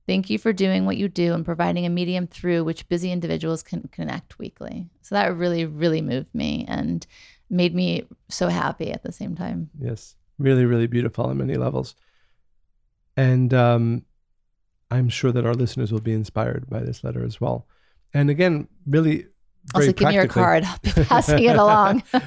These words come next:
Speaker 2: Whenever you are looking, right, for any professional, certainly a doctor, you do wanna make sure that to the degree that's possible, they are asking the light of the Creator to work through them.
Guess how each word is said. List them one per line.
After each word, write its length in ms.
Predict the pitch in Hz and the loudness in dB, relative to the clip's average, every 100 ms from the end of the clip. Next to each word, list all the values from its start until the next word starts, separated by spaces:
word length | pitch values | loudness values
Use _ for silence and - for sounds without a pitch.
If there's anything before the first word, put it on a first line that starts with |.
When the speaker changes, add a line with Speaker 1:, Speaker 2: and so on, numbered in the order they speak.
| - 139 | 2 6
Speaker 2:
Whenever 320 | 170 190 180 | 8 8 8
you 200 | 170 165 | 8 8
are 180 | 160 196 | 6 6
looking, 480 | 190 - 143 143 156 | 4 2 0 0 0
right, 260 | 160 135 - | 2 2 -2
for 120 | - 135 | -2 2
any 140 | 185 | 2
professional, 500 | 131 120 113 - 123 | 2 -2 -2 -2 -4
certainly 320 | - 127 123 | -2 -4 -2
a 60 | 117 | -2
doctor, 400 | 131 147 - 120 | 0 -2 -2 -2
you 180 | 123 117 135 | -2 -6 -6
do 140 | 127 131 | 0 2
wanna 200 | 123 120 | 2 0
make 220 | 120 123 | -2 -6
sure 260 | - 135 | -6 -4
that 140 | 135 127 | -4 -6
to 80 | 127 | -8
the 60 | |
degree 340 | 135 - 131 127 | -8 -6 -4 -4
that's 140 | 123 | -2
possible, 500 | 123 135 107 110 123 _ _ - _ _ _ _ _ | -2 -2 -4 -12 -12 _ _ -20 _ _ _ _ _
they 360 | - 139 131 131 | -8 0 2 2
are 560 | - 117 110 113 117 - _ _ _ _ _ _ _ | 2 0 0 -2 -4 -10 _ _ _ _ _ _ _
asking 600 | 117 123 - - 127 120 123 | -4 -2 -2 -2 -2 -2 -2
the 100 | 123 | -2
light 160 | 123 | -2
of 60 | 127 | -4
the 60 | |
Creator 280 | 120 127 123 | -2 -2 -2
to 60 | 123 | -4
work 180 | 139 - | -4 -6
through 120 | 127 | -6
them. 220 | 123 | -6